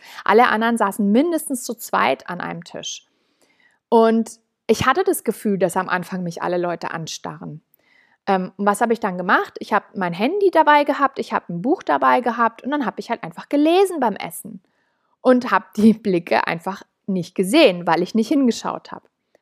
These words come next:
Zum Beispiel. Also dieses Unwohlsein, was du dann wahrscheinlich haben wirst, das kannst du einfach aushalten. Und das ist auch so ein Lernprozess und so ein Veränderungsprozess. Und du wirst merken, du wirst ganz, ganz oft feststellen,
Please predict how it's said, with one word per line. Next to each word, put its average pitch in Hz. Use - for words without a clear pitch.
Zum 220
Beispiel. 170
Also 196
dieses 240
Unwohlsein, 208
was 196
du 208
dann 190
wahrscheinlich 185
haben 277
wirst, 214
das -
kannst 277
du -
einfach -
aushalten. -
Und 202
das 247
ist -
auch 302
so -
ein 240
Lernprozess 254
und 240
so 220
ein 208
Veränderungsprozess. 269
Und 262
du 269
wirst 381
merken, 240
du 226
wirst 262
ganz, 392
ganz -
oft -
feststellen, 233